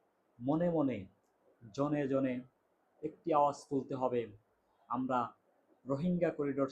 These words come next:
চাই না, আমরা মানবতা চাই, কিন্তু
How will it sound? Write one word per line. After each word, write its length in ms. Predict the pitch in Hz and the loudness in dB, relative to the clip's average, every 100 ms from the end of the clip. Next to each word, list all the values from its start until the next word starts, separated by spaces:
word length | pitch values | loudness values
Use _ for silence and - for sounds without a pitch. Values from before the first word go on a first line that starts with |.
| - | -2
চাই 160 | 123 123 | -2 -2
না, 60 | 117 107 - _ _ _ - | -4 -8 -12 _ _ _ -10
আমরা 200 | 123 131 123 | -4 -2 0
মানবতা 400 | 156 185 175 151 - | 4 4 4 2 -2
চাই, 200 | 127 117 104 - _ _ _ _ _ _ _ _ _ _ _ _ _ - | -4 -4 -10 -20 _ _ _ _ _ _ _ _ _ _ _ _ _ -6
কিন্তু 260 | 139 - | -6 -4